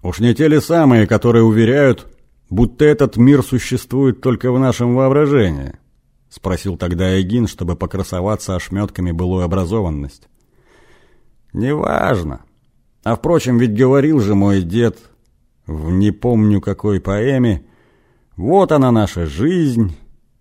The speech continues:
семь расставаний, восемь встреч". "А что, Ириагот Гетионик, ты правда твой дед Мелас?"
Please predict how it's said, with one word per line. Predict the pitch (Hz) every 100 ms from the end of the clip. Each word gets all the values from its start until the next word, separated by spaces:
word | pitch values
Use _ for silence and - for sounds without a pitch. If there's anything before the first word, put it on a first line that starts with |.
| _
семь | _ - - 110 87
расставаний, | 82 76 - - 73 73 135 143 123 113 104 _
восемь | - 65 90 107 - 85
встреч". | 69 - - - 69 - _ _ _ _ _ _ _ _ _ _ _ _ _ _ _ _ _ _ _
"А | - 95
что, | - - 113 82 65 - _ _
Ириагот | 80 87 101 104 104 120 98
Гетионик, | 104 98 113 110 110 123 -
ты | 98
правда | 104 131 175 196
твой | 180 175
дед | 131 110 -
Мелас?" | 95 104 107 - -